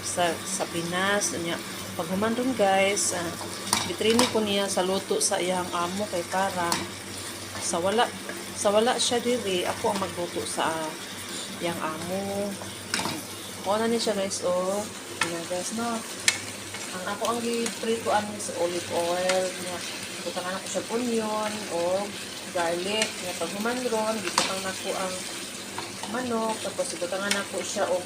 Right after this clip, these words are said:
cumin, coriander o, ah,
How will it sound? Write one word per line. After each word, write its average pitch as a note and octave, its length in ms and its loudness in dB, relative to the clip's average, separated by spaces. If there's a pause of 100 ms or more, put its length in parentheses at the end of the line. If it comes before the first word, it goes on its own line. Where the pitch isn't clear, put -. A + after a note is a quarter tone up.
(120)
cumin, A3+ 640 0
coriander G3 800 2
o, G#3+ 240 0 (800)
ah, F3 160 -2